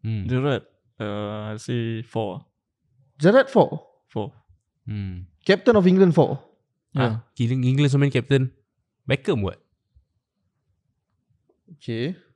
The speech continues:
Speaker 3: Four, eh?
Speaker 2: Four.
Speaker 1: Hmm.
Speaker 3: David Beckham?
Speaker 1: Oh.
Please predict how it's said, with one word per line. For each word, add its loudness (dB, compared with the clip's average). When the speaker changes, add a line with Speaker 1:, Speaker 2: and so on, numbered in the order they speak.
Speaker 3:
Four, 0
eh? -10
Speaker 2:
Four. -10
Speaker 1:
Hmm. -8
Speaker 3:
David 0
Beckham? -4
Speaker 1:
Oh. -12